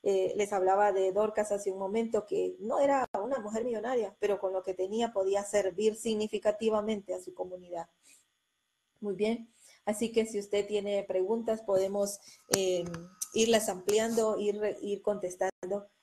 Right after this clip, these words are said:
eh, sus inquietudes. Muy bien.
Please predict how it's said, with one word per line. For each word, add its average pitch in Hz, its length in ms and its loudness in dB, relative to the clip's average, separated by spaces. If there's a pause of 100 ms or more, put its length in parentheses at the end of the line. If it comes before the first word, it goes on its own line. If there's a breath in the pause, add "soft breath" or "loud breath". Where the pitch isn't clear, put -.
(160)
eh, 185 500 -2
sus 202 220 -6
inquietudes. 180 680 -4 (1300)
Muy 196 160 -6
bien. 190 260 -4